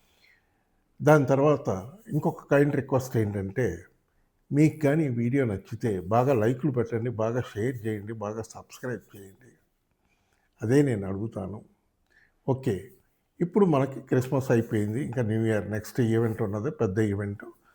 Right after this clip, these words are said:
న్యూ ఇయర్. నెక్స్ట్ టూ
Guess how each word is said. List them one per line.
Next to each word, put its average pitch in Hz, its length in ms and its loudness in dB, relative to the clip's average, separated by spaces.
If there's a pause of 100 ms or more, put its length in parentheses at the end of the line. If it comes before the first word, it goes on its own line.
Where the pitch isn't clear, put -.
(300)
న్యూ 123 140 4
ఇయర్. 107 260 4 (1400)
నెక్స్ట్ 175 500 2 (120)
టూ 156 120 8